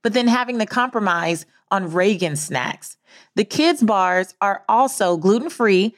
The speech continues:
soy-free, dairy-free, and they have no artificial colors or flavors or preservatives or fillers.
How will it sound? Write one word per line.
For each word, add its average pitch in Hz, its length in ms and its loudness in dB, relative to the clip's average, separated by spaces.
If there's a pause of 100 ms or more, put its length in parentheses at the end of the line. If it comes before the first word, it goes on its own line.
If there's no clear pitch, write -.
(120)
soy-free, 190 840 2 (100)
dairy-free, 180 720 2
and 196 140 0
they 196 60 2
have 190 180 2
no 226 340 2
artificial 208 520 -4
colors 220 500 2 (220)
or 277 180 2
flavors 202 460 -2
or 226 160 0
preservatives 180 640 0
or 170 120 -2
fillers. 143 520 -2